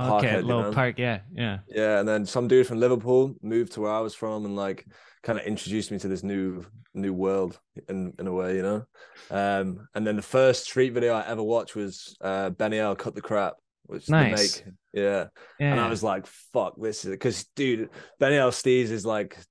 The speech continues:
Speaker 1: it's unreal, you know?
Speaker 2: Yeah.
Speaker 1: It's like, when he used to do the tail whips and he used to, like, sit down and kinda, like,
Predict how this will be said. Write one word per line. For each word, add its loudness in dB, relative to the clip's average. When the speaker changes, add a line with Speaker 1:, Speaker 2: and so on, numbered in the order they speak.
Speaker 1:
it's -6
unreal, 4
you -2
know? 4
Speaker 2:
Yeah. 2
Speaker 1:
It's -6
like, -4
when 4
he 4
used -2
to 0
do 6
the -6
tail 2
whips 2
and -8
he -4
used -8
to, -6
like, -4
sit -6
down -4
and -6
kinda, -4
like, -2